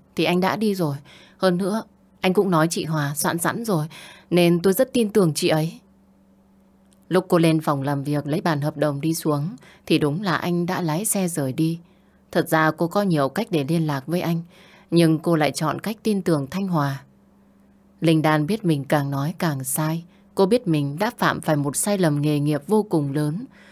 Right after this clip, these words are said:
Hơn nữa, sai lầm này nhẽ ra không nên xảy ra với một tiến sĩ quản trị kinh doanh của Đại học Harvard giống như cô. Anh nở một nụ cười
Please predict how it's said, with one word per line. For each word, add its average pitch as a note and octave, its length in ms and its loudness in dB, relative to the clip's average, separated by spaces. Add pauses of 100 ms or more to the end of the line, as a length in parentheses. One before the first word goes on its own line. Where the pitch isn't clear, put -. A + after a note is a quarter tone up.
(140)
Hơn F3 220 2
nữa, G3+ 140 -2
sai G3+ 260 0
lầm C#3 260 0
này C#3 300 -4 (480)
nhẽ C#3 180 0
ra E3 220 2
không E3+ 240 0
nên E3 180 2
xảy D3 280 0
ra F3 220 2
với G#3 120 0
một E3+ 240 -2
tiến D#3+ 220 0
sĩ - 180 -2
quản D3 300 -2
trị D3+ 180 -2
kinh E3+ 260 -4
doanh F#3+ 300 -2 (400)
của E3+ 120 2
Đại C#3+ 180 2
học D3 220 -4
Harvard F3 460 -4
giống D#3 340 -4
như G3 200 -4
cô. F3 240 -2 (1200)
Anh E3+ 200 6
nở D#3 120 6
một C#3 220 -2
nụ D3 180 0
cười C#3 420 -4